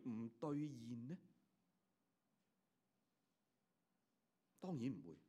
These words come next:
舊約聖經裏面所預言嘅彌賽亞國度係一定會降臨，係必會降臨。但係個問題係，唔係而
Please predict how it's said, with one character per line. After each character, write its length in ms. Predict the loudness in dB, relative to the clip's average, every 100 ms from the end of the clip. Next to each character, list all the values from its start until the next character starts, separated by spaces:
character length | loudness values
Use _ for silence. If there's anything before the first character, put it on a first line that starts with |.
| _ _ _ _ -20 -20 -20 -14 4
舊 180 | 8
約 120 | 8 8
聖 220 | 6 2
經 200 | 4 6
裏 60 | 8
面 180 | 6 4
所 220 | 2 2
預 180 | 4 2
言 220 | 2 2
嘅 80 | 2
彌 280 | 0 -2
賽 140 | -4 -4 -2
亞 120 | -2
國 200 | -2 -4 -2
度 180 | -4 -4 -18 -20 -20 -20 -10
係 100 | -2
一 240 | -2 2 0 2
定 180 | 0 0
會 120 | -2
降 200 | -4 -4
臨， 80 | -4 -12 -14
係 80 | -14 -12 4
必 160 | 4 4
會 140 | 0 0
降 160 | 0 -2
臨。 100 | -4 -10 -20 -20 _ _ _ _ _ _ _ _ _
但 140 | -10 -6
係 80 | -2
個 80 | 0
問 220 | -2 -2
題 80 | -6
係， 300 | -8 -10 -12 -14 _ _ _ _ _ _ _ _ _ _
唔 80 | -6 -6 -6
係 220 | -6 -6
而 260 | -8 -14